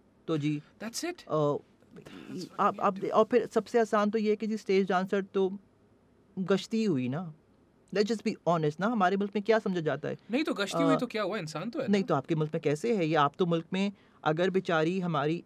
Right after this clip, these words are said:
Speaker 1: A-list लड़कियां तस्वीर डाल दें किसी दिन अपनी कम कपड़ों में, तो लोग नीचे लिख रहे होते हैं, "Is this Pakistan? Tell me now।" अशफाक from लाड़काना, you know, एक्स वन टू ने लिखा, "Is this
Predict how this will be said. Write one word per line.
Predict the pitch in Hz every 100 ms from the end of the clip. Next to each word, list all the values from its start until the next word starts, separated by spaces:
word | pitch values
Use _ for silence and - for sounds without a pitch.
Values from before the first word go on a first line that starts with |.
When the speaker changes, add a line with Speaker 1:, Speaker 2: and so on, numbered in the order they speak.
| -
Speaker 1:
A-list | 175 254 277 202
लड़कियां | 175 - 175 127 101 - _ _ _ _ _
तस्वीर | 185 180 202 196
डाल | 143 135 190
दें | 220
किसी | 202 190
दिन | 175 180
अपनी | 170 -
कम | 170 160 156
कपड़ों | 156 156
में, | 170
तो | 220
लोग | 202 185
नीचे | 190
लिख | 185
रहे | 196
होते | 196
हैं, | 208 - -
"Is | 185
this | 175 196
Pakistan? | 180 165 170 - 160 120 135 _ _ _ -
Tell | 180 180
me | 185 170
now।" | 156 151 117 - _ _ _ _ _ _ _ _ _ _ _ _ _ _ _ _ _ _ _ _ _ -
अशफाक | 160 - 185 185 185
from | 190 175 170
लाड़काना, | 156 151 156 156 139 113 139 _ _ _ _ _ -
you | 170
know, | 180 -
एक्स | 190 202 -
वन | 175 175 180
टू | - 196 185
ने | 185
लिखा, | 165 165 180 170 170 _ _ _ _ _ _ _ _ -
"Is | 202 175
this | 202 202 202 - -